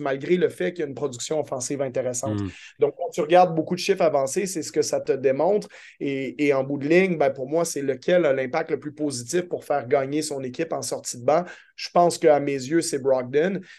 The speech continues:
Speaker 1: Euh, mais encore une fois, tu sais, c'est, c'est, c'est comparer, euh, la crème glacée à vanille puis celle au chocolat, hein. Tu peux préférer préf-, un ou préférer l'autre. Poole a un côté plus, euh,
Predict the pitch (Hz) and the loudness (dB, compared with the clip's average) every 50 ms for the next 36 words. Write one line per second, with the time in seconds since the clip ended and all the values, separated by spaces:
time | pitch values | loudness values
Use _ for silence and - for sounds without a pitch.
0 | - - 139 135 127 127 123 123 120 120 120 120 131 135 135 131 123 151 147 135 | -14 -10 -6 -2 0 0 0 0 0 -2 -4 -4 -4 -4 -4 -2 0 0 0 0
1 | 139 127 123 - - 160 160 160 151 - - 151 143 127 - - 127 120 120 120 | 0 -4 -6 2 4 6 8 8 6 4 2 -2 -4 -4 -6 -8 -8 -8 -8 -8
2 | 120 - - 131 120 120 - - - _ _ _ - - 135 127 135 143 139 151 | -6 -4 -4 -4 -4 -6 -8 -16 -20 _ _ _ -10 -10 -8 -6 -6 -4 0 0
3 | 139 135 151 156 151 151 143 139 135 135 131 127 127 131 123 - 147 135 135 139 | 2 4 6 8 8 8 8 8 6 4 4 2 0 -2 -4 -4 -6 -6 -4 -2
4 | 135 131 - 160 147 143 143 139 139 151 160 165 160 - - 151 139 139 135 - | -2 0 2 4 4 4 4 2 2 2 2 0 -2 -2 -2 -2 0 0 -2 -4
5 | 147 - - 180 175 160 156 143 139 135 135 131 127 - - 143 127 - 147 - | -4 -2 0 2 2 4 2 2 0 -2 -4 -6 -8 -10 -12 -10 -6 -4 -4 -2
6 | - 139 131 143 151 147 147 135 131 - _ - - - 147 151 156 156 147 - | -2 0 2 2 2 2 2 -2 -2 -4 _ -12 -6 0 2 4 4 4 2 0
7 | - 139 135 - 135 127 135 135 156 180 180 180 180 - 180 190 185 165 151 139 | -2 -2 -2 -2 0 0 4 4 6 6 6 2 0 0 0 2 4 4 4 4
8 | 135 131 - 147 139 - 165 165 160 - 147 160 175 175 175 156 131 | 2 0 -4 -6 -2 -2 -2 -2 -2 -4 -6 -4 0 4 6 6 6